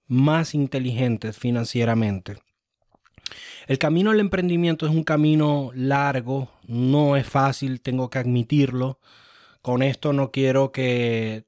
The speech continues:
te desmotives, al contrario, si tienes un sueño, ve, lucha por él. No, n-, a la primera caída no te desvanezcas. Los emprendimientos son algo muy bonito, es la capacidad que tiene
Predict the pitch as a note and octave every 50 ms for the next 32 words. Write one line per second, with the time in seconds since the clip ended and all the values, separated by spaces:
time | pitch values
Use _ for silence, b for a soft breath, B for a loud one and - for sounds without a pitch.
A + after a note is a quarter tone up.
0 | _ _ - C#3+ C3+ C3 A2+ G2+ B2+ A#2+ A#2+ - D#3+ D#3 D3+ C#3+ B2 B2 C3 A#2
1 | - B2 A#2 A2 - B2+ B2+ B2+ A#2 A2 A2 A#2+ - b b b b b - -
2 | A#2+ A2 - C3+ C#3 C#3 C3 D3 D3+ C#3+ - - D3+ D3+ D3 D3 D3 D3 C#3+ C3+
3 | A#2 A2 A2 A#2 C#3 D3 D3 D3 C#3+ - _ _ _ _ _ _ - A#2 B2 C#3
4 | D#3 E3+ G3+ G#3+ G3+ - - D3 C3 B2 B2 B2 A#2+ B2 A#2+ A2+ A2 A2 - b
5 | b b b b b b b b b b B2 B2 C3+ C#3+ D3 D3 D3+ D3+ D3+ D3
6 | C3+ C#3 C3+ C3+ C3+ C#3 C#3 C#3+ C#3+ C#3+ - C#3 D3 C#3+ C#3+ D3 D3+ C#3+ - -
7 | D3 C#3+ D3 D3+ D3+ D#3 E3 D3+ - E3 E3 E3+ E3+ E3 E3+ D#3+ D3 C#3+ C#3+ C#3+
8 | D3 D#3 E3+ F#3 F#3 - D#3+ D3+ C#3+ C#3 C3+ C3 B2 G#2+ B2+ B2 B2+ C#3+ D3 C3+
9 | - - - A2+ A2 A2+ - - _ B B B B B B B B B B B
10 | B B C#3 C3 C#3 D3 C3+ D3 C3+ - - D3+ C#3+ C#3+ C#3 C#3+ D3 D#3 D3+ -
11 | E3+ D#3 - - E3 D#3+ D#3+ D#3+ D#3+ D#3+ D#3+ D#3 D#3 D3+ D#3 D#3+ D#3+ D3 D3+ C#3+
12 | D3 D#3 D#3 C#3+ C3+ B2+ A#2+ A#2 A2+ - - C3+ A#2+ C#3+ D3 - - D3 - -
13 | - - - C#3 C#3 C#3 D3+ D3+ D#3 D#3 D3 - - C#3+ C3+ - - C#3 C#3+ C#3+
14 | D3 D3 D3 C#3+ - -